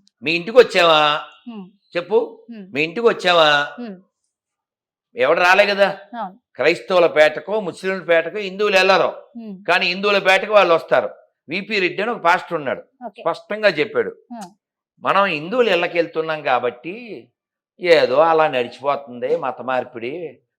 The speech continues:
Speaker 1: పొట్టా బట్టాను, అదే పాకిస్తాన్లో మనం చేయగలమా?" అన్నాడు. నిన్న ఒక ఆయన నాకు మెసేజ్ పెట్టారు,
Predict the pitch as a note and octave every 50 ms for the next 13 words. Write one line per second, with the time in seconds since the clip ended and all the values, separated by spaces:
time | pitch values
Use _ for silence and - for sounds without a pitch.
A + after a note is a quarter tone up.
0 | - - C3+ B2+ - - C#3 C#3+ C#3 C3 A#2+ - - B2 B2 A#2+ B2 C3+ E3+ G#3
1 | F#3 - _ _ _ _ _ _ _ _ _ _ _ - C#3 D#3 G3+ G3+ G3+ F#3
2 | F#3+ F#3+ F#3 - - G#3 G#3 G#3 G3+ G3 F#3+ F#3 F3+ F3+ D3 D#3+ D#3+ D#3+ D#3 D#3+
3 | D#3+ D#3 D3+ D3+ E3+ F#3 F3 C3+ G#2+ F2 - - _ _ _ _ _ _ _ -
4 | - E3+ F3+ F3 E3 D#3+ E3 F3+ G3 G3+ G3 F#3 E3+ D#3+ - C3 C#3+ E3 G#3 A#3+
5 | - - D3+ D#3+ D#3+ D#3 G#3 A3 G3+ E3 E3+ D#3+ - G#3 E3+ A#2+ -